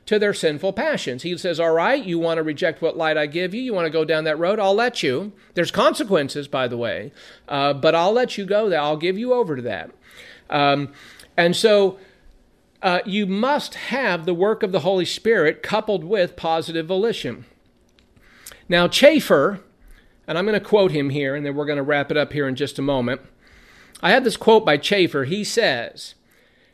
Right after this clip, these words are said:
"Every soul winner becomes aware, sooner or later, of the fact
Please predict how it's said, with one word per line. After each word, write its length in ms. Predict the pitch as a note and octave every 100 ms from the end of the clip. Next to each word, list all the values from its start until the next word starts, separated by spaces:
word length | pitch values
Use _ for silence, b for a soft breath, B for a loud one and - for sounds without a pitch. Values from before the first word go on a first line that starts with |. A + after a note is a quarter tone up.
| b G#3+
"Every 420 | C#4 C#4+ D#4 C#4
soul 480 | - C4 C4 B3+ G3
winner 320 | D#3+ D3 E3+
becomes 480 | E3 - G#3+ A#3+ A#3+
aware, 540 | G#3+ A3+ F3+ B2 -
sooner 540 | - - C#4+ E4 D#4
or 260 | D4+ B3 A#3+
later, 440 | A#3+ A#3 C3 B2+ - _ _ _ b b b b -
of 200 | G#3 E3
the 100 | F#3+
fact 640 | - B3+ F#3+ C3+ - -